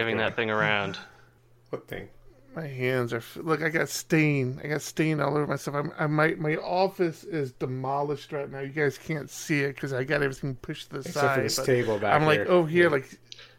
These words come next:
Speaker 1: Seems dusty,
Speaker 3: Yeah, this is,
Speaker 1: too.
Speaker 3: this is my, this is my new desk. I've been building a new desk. I did the whole, uh, um, cast iron, uh,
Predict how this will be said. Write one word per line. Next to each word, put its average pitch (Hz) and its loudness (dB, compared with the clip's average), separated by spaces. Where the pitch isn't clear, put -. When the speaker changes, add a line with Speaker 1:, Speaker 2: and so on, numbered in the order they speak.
Speaker 1:
Seems 220 4
dusty, 165 4
Speaker 3:
Yeah, 160 6
this 165 2
is, 202 -2
Speaker 1:
too. 190 6
Speaker 3:
this 196 6
is 196 2
my, 180 4
this 185 2
is 214 -2
my 208 4
new 185 4
desk. 151 2
I've 143 -2
been 143 -6
building 165 0
a - -4
new 151 -4
desk. 143 0
I 139 -6
did 147 -2
the 151 2
whole, 165 0
uh, 139 2
um, 127 -4
cast 180 2
iron, 170 0
uh, 143 0